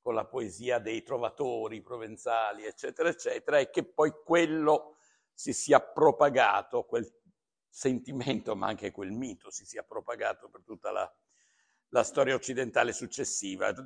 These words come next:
De, De Rougemont, De Rougemont ha le idee anche molto chiare su questo, dice, dice: "L'amore è quello vero", come lui sostiene,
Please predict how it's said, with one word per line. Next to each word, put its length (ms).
De, 240
De 100
Rougemont, 560
De 140
Rougemont 520
ha 80
le 120
idee 260
anche 220
molto 280
chiare 340
su 160
questo, 400
dice, 440
dice: 520
"L'amore 460
è 80
quello 320
vero", 760
come 200
lui 160
sostiene, 680